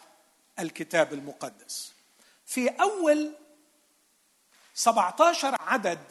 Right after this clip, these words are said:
من الرسالة دي، في مقدمة الرسالة، بولس يتكلم عن الإنجيل ثلاث مرات. لو ممكن أخونا تجيب لنا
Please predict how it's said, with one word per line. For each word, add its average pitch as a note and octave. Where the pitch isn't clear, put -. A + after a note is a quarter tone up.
من G3
الرسالة C#4
دي، B3
في A#3+
مقدمة A3+
الرسالة، G3+
بولس D4
يتكلم C#4
عن A3+
الإنجيل A#3
ثلاث A3+
مرات. F3
لو E3+
ممكن D#3+
أخونا E3
تجيب D3+
لنا D#3